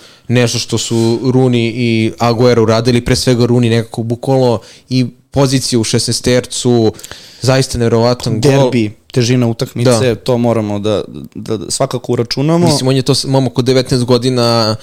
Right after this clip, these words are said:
Speaker 1: za kojeg znamo da je talentovan, ove sezone je prosto takva kakva je, n-, retko ko igra dobro u Manchester Unitedu. Ja se nadam da ovaj gol može samo dodatno da ga podstrekne da nastavi dalje nekim po-, u nekom pozitivnom smeru razvoja njegove karijere,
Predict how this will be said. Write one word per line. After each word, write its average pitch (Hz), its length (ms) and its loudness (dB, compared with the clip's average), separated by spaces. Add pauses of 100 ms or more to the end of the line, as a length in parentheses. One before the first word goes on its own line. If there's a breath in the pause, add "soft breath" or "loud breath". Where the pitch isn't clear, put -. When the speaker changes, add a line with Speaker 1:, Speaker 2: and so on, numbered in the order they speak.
(300 loud breath)
Speaker 1:
za 123 120 -4
kojeg 123 180 2
znamo 123 240 4
da 120 40 4
je 117 80 -4
talentovan, 117 840 0 (140)
ove 127 240 2
sezone 123 280 0
je 123 60 2
prosto 123 320 0
takva 120 300 -2
kakva 123 380 0
je, 120 60 2
n-, 123 320 0
retko 131 360 2
ko - 260 2
igra 127 220 2
dobro 120 300 2
u 113 60 0
Manchester 117 400 -2
Unitedu. 117 760 2 (520 loud breath)
Ja 117 200 0
se - 160 -4
nadam 120 360 0
da 120 120 2
ovaj 123 240 2
gol 120 220 2
može 120 180 2
samo 120 240 0
dodatno 117 400 0
da 117 100 2
ga 110 140 2
podstrekne 113 540 -2
da 110 240 2 (520 loud breath)
nastavi 120 440 0
dalje 123 180 2
nekim 123 240 0
po-, 127 180 2
u 135 120 -2
nekom 131 280 0
pozitivnom 120 520 -2
smeru 110 300 0
razvoja 101 320 0
njegove 95 260 -2
karijere, 101 460 0